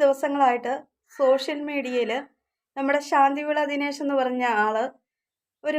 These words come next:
പ്രസ്താവന ഇറക്കിയിട്ടുണ്ട്. അതിനെക്കുറിച്ച് കുറച്ച് ആളുകൾ റിയാക്ട് ചെയ്തിട്ടുമുണ്ട്. അത് നമ്മുടെ ഒരു സോഷ്യൽ മീഡിയയിലെ ഒരു പ്രമുഖ താരത്തെക്കുറിച്ചാണ് പറയുന്നത്. അദ്ദേഹം ആളാരാന്ന് വ്യക്തമാക്കിയിട്ടില്ല. അപ്പം ഞാനും ആ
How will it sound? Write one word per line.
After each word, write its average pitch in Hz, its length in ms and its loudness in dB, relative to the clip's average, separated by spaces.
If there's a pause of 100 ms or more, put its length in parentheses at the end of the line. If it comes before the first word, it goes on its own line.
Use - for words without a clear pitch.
പ്രസ്താവന 311 460 0 (100)
ഇറക്കിയിട്ടുണ്ട്. 247 560 -2 (800)
അതിനെക്കുറിച്ച് 269 500 0
കുറച്ച് 285 320 0
ആളുകൾ 277 300 8 (300)
റിയാക്ട് 262 420 4 (100)
ചെയ്തിട്ടുമുണ്ട്. 247 680 -2 (680)
അത് 339 160 -2
നമ്മുടെ 311 300 4
ഒരു 320 80 -4 (100)
സോഷ്യൽ 277 340 4 (100)
മീഡിയയിലെ 277 480 2
ഒരു 262 160 2
പ്രമുഖ 254 300 -2 (140)
താരത്തെക്കുറിച്ചാണ് 247 920 2
പറയുന്നത്. 190 380 -2 (400)
അദ്ദേഹം 247 360 2 (160)
ആളാരാന്ന് 247 680 6 (100)
വ്യക്തമാക്കിയിട്ടില്ല. 220 960 -2 (600)
അപ്പം 302 240 -6
ഞാനും 302 280 6 (100)
ആ 277 120 6